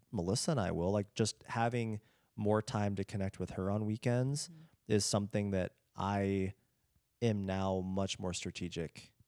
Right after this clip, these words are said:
Speaker 1: doing than, than I've ever been.
Speaker 2: Yeah.
Speaker 1: And that, and that goes with, that goes with everything. As, as you and I navigate this crazy industry together and evaluate relationships and partnerships and the things that we're doing throughout the week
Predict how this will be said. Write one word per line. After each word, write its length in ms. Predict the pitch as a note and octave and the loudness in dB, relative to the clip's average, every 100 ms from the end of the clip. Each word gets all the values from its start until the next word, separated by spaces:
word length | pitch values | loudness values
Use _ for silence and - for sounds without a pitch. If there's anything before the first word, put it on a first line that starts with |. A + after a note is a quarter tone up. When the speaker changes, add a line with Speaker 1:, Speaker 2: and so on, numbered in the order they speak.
| _ G2 | _ -10
Speaker 1:
doing 360 | G2+ F2 E2+ E2 | -4 -2 -2 -4
than, 300 | E2+ E2+ D#2+ - - | -4 -4 -8 -12 -4
than 340 | F2+ D#2+ E2 - _ _ F#2+ | -4 -2 -8 -12 _ _ -6
I've 160 | F2+ | -4
ever 240 | E2+ F2 E2+ | -4 -4 -6
been. 380 | - - - - - | -6 -8 -10 -18 -18
Speaker 2:
Yeah. 80 | - | 0
Speaker 1:
And 100 | E3 | 4
that, 80 | G#3 | 4
and 120 | G3+ | 4
that 160 | G#3 A#3+ | 2 4
goes 280 | F3+ C#3 A#2+ | 6 6 6
with, 220 | A#2 - | 2 4
that 180 | C#3+ G3 | 0 4
goes 200 | C3 G#2 | 4 4
with 120 | F#2+ | 2
everything. 680 | A2+ A2 G#2 - G2 F#2 F#2+ | 2 2 2 0 -2 0 0
As, 220 | G2 F#2 | 0 -2
as 260 | G#2+ G2 A#2 | -2 -2 0
you 140 | B2 | 2
and 100 | A#2 | 2
I 180 | A2 G#2+ | 2 0
navigate 580 | G2+ G2 G2+ G2+ G2 - | 0 0 0 0 -2 -2
this 180 | F2+ - | -4 -2
crazy 480 | G#2 G2 F#2+ F#2+ | 0 0 0 -2
industry 380 | F2+ F#2 - G2 | 0 -2 0 -2
together 500 | F2 F2+ F2+ F#2 F2+ | 0 0 0 2 0
and 180 | F2+ E2 - - - - _ _ _ _ _ _ - | 0 -4 -10 -20 -20 -20 _ _ _ _ _ _ 0
evaluate 580 | A#2+ A2+ A2 A2 G#2+ G#2 | 4 6 6 6 4 2
relationships 1000 | A2 G#2+ G#2 - G2+ F#2+ G2+ F#2 - - | 2 4 2 2 0 2 2 2 -2 -2
and 320 | F#2+ F#2 F2 - _ _ _ _ _ _ _ _ | -2 -4 -6 -12 _ _ _ _ _ _ _ _
partnerships 920 | - A#2+ A2+ G#2+ - A2 G2 - - A2 | 0 2 4 2 4 4 2 0 -2 0
and 220 | G2+ G2 | 2 2
the 100 | F#2+ | 0
things 560 | - C3 A#2+ B2 A#2 A2 | 0 2 2 2 2 2
that 140 | - | 2
we're 140 | G#2 | 2
doing 420 | G2 A2 G#2 G2+ G2 | 2 2 2 2 0
throughout 340 | G2+ G2 F#2+ | 2 2 2
the 100 | - | 0
week 600 | F2+ F#2+ G#2 F#2 - - | 0 2 2 0 -4 -16